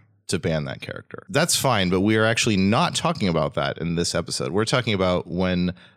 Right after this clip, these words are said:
players ban each other from playing characters, like, within the framework of playing the game. So we wanted to talk a little bit about how that works.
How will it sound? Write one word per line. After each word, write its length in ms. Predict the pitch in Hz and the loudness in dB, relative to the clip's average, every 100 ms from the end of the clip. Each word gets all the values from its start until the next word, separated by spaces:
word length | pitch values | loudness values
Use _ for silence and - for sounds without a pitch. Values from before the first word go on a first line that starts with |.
| _ | _
players 640 | - - 131 135 98 90 | -6 0 2 2 2 0
ban 680 | 82 90 98 98 95 95 92 - | -4 -2 0 2 2 2 0 -2
each 220 | 104 - - | -2 -2 -2
other 300 | 117 135 80 | 0 0 0
from 220 | - 85 | -4 -6
playing 240 | - 85 85 | -2 -2 -2
characters, 560 | - 78 - 73 80 | -2 -4 -4 -6 -4
like, 160 | 90 90 | -4 -2
within 400 | 90 107 110 104 | -2 0 0 0
the 80 | 85 | -2
framework 520 | - 87 85 80 82 | -2 -2 0 -4 -4
of 120 | 80 | -6
playing 240 | 82 82 | -4 -4
the 80 | 85 | -6
game. 260 | 80 78 - - | -8 -10 -14 -8
So 380 | - 95 87 85 | -2 0 2 2
we 80 | |
wanted 280 | 87 90 85 | 0 0 -4
to 160 | - - | -6 -4
talk 260 | 117 104 | -2 0
a 20 | 101 | 0
little 200 | 101 98 | 0 0
bit 120 | 98 | 2
about 220 | 95 87 | 2 0
how 200 | 92 92 | 2 2
that 300 | 92 87 - | 2 0 -2
works. 680 | 87 87 123 - - - - | -4 -4 -4 -4 -4 -4 -8